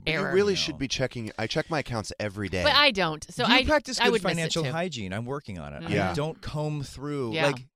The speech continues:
Speaker 3: ev-, I'm like, "Oh, you know, I don't check it all the time."
Speaker 1: By the way, you got, you, um, do we Zelle him or A C H him?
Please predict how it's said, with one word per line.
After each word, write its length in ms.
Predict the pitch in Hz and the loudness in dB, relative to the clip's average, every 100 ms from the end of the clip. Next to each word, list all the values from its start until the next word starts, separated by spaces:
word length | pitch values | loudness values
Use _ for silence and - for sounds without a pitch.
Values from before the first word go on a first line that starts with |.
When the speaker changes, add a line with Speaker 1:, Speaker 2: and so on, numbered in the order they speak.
| _ | _
Speaker 3:
ev-, 180 | 151 147 143 | -4 -4 -6
I'm 140 | 147 | -4
like, 160 | 131 104 | -6 -6
"Oh, 260 | 135 104 - _ | -10 -10 -12 _
you 160 | 98 113 | -12 -10
know, 200 | 87 82 - _ _ _ | -8 -10 -18 _ _ _
I 60 | 120 | -12
don't 120 | 127 | -10
check 180 | 127 127 | -10 -10
it 60 | 85 | -10
all 80 | 67 | -12
the 60 | |
time." 60 | 117 | 2
Speaker 1:
By 100 | 156 | 4
the 80 | 151 | 6
way, 80 | 135 | 4
you 180 | 151 | 2
got, 180 | 151 127 | 0 0
you, 80 | 120 - - - | -2 -8 -14 -10
um, 200 | 113 107 | -8 -8
do 100 | 104 | -8
we 100 | 127 | -8
Zelle 240 | 120 117 127 | -4 -2 -2
him 140 | 135 | -6
or 60 | 98 | -8
A 100 | 87 | -8
C 160 | - | -8
H 140 | 82 - | -10 -10
him? 140 | 67 | -16